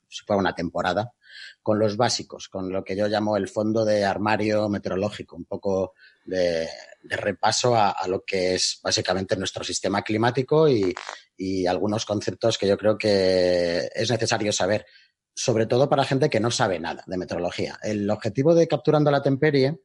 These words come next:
y así fue cuando lancé el, el blog al principio, hace ya muchos años, es que la gente que no tiene ningún tipo de conocimiento sobre meteorología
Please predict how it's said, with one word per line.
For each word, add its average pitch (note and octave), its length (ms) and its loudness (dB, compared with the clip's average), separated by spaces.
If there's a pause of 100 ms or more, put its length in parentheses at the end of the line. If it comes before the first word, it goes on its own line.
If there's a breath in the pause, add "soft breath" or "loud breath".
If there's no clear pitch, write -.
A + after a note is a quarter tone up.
(680 soft breath)
y A#2 140 2
así C3 240 4
fue F#3+ 240 2
cuando F#2+ 560 2
lancé F#2 420 0
el, E2+ 320 -4
el E2+ 160 -8
blog B2+ 320 0
al F#2 120 -8
principio, G#2+ 680 0
hace - 180 -10
ya F2+ 100 2
muchos F2+ 320 -6
años, G#2+ 400 -2 (340 loud breath)
es A#2+ 560 0 (260)
que G2 360 -2
la G2+ 120 -4
gente C#3 300 0
que A2+ 120 0
no A#2 160 2
tiene D#3 180 2
ningún A2 240 0
tipo B2 180 2
de A2+ 100 4
conocimiento A2+ 560 0
sobre G2 280 0
meteorología F2+ 720 0